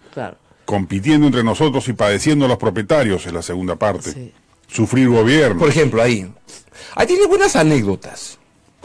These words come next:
Speaker 1: Claro, estos han
Speaker 3: Por ejemplo,
Speaker 1: competido
Speaker 3: Juan
Speaker 1: juntos.
Speaker 3: Carlos y yo nos llevamos muy mal.
Speaker 2: Sí, pues.
Speaker 1: Sí,
Speaker 3: Así.
Speaker 1: pésimo, pésimo.
Speaker 3: Y una vez, u-, voy a adelantar una partecita, ¿ya? Un-, una, una vez, y además Rosa María hizo que nos fuéramos amigos. Pero yo llegué a, a un cade,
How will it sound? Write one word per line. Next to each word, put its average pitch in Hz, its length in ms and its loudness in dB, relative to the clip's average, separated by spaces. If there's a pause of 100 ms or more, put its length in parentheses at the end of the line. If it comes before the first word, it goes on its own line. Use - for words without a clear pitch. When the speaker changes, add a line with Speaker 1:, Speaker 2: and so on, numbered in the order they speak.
(140)
Speaker 1:
Claro, 143 180 -4
estos 160 180 -4
han 170 80 0
Speaker 3:
Por 139 60 4
ejemplo, 185 220 4
Speaker 1:
competido 196 120 6
Speaker 3:
Juan 147 60 4
Speaker 1:
juntos. 202 140 4 (180)
Speaker 3:
Carlos - 60 -2
y 180 60 2
yo 175 120 4
nos 240 100 2
llevamos 196 300 2
muy 202 120 2
mal. 220 280 0 (320)
Speaker 2:
Sí, - 160 -8
pues. 80 180 -14
Speaker 1:
Sí, - 140 -6
Speaker 3:
Así. 113 80 -10
Speaker 1:
pésimo, 160 380 -4
pésimo. 202 360 0
Speaker 3:
Y 139 40 4
una 208 220 4
vez, 196 320 0 (260)
u-, 147 140 -2
voy 180 160 2
a - 40 6
adelantar 170 280 2
una 165 160 0
partecita, 110 500 -4
¿ya? 104 200 0
Un-, 160 200 0
una, 180 300 2
una 165 240 0
vez, 160 220 0
y - 40 -2
además 190 160 2
Rosa 208 160 -2
María 190 220 4
hizo 202 200 0
que 165 100 -4
nos 131 100 -4
fuéramos 165 340 -2
amigos. 147 340 -4 (560)
Pero 117 300 0
yo 127 160 -2
llegué 156 320 0
a, 156 120 2
a - 80 -2
un 135 120 -2
cade, 131 460 0